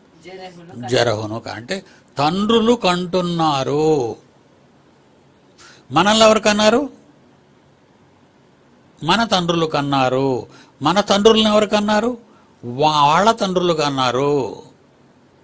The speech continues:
Speaker 2: ఇలా తండ్రులు ఆదాము నుంచి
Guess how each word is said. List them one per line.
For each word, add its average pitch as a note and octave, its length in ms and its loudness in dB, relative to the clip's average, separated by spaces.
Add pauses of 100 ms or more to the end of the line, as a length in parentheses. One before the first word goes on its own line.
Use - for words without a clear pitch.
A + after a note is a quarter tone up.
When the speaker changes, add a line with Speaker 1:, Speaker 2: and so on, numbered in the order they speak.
(920)
Speaker 2:
ఇలా F3+ 280 2
తండ్రులు G3+ 540 2
ఆదాము F#3+ 680 4
నుంచి G3 800 -2